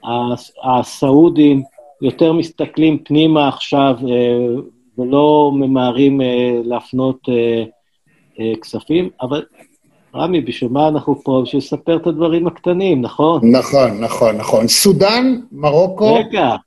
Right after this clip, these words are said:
Speaker 1: רמי, תן
Speaker 2: אה,
Speaker 1: קצת.
Speaker 2: יש לך עוד משהו? ב-, כן, לך, לך, לך, לך על זה.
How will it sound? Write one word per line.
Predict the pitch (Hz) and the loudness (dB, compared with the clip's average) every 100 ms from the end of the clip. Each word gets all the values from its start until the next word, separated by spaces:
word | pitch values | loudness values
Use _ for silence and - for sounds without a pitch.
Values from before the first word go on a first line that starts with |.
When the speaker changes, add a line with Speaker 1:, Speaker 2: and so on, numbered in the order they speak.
| _ - | _ -6
Speaker 1:
רמי, | 131 165 214 170 | -2 -2 -2 -4
תן | - 160 208 | -2 -2 0
Speaker 2:
אה, | 214 247 | 0 2
Speaker 1:
קצת. | 180 | 0
Speaker 2:
יש | 190 | 0
לך | |
עוד | 196 226 | 2 2
משהו? | 262 269 185 | 2 0 2
ב-, | 208 202 | 2 2
כן, | 220 269 254 | 2 2 4
לך, | 302 262 214 | 2 2 2
לך, | 262 208 | 2 2
לך, | 247 254 - | 0 0 -2
לך | 220 247 | -6 -4
על | 254 | -4
זה. | 165 123 | -6 -10